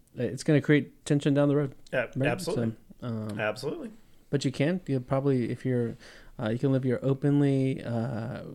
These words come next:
Speaker 1: gay fantasies at this gay camp program. Did you guys hear about this campground that's in, um, in Michigan?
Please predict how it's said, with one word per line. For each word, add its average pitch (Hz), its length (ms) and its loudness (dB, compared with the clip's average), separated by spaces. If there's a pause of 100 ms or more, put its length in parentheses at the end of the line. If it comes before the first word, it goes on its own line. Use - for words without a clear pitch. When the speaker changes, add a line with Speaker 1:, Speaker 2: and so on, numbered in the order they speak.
(280)
Speaker 1:
gay 135 520 2
fantasies 120 720 0
at 113 100 -6
this 113 220 -4
gay 120 280 -2
camp 117 300 -2
program. 113 400 0
Did 139 80 -6
you 165 80 2
guys 165 160 4
hear 151 140 4
about 147 220 0
this 143 120 0
campground 135 560 0
that's 123 220 -2
in, 117 240 0
um, 110 420 -4 (220)
in 123 200 4
Michigan? 147 480 2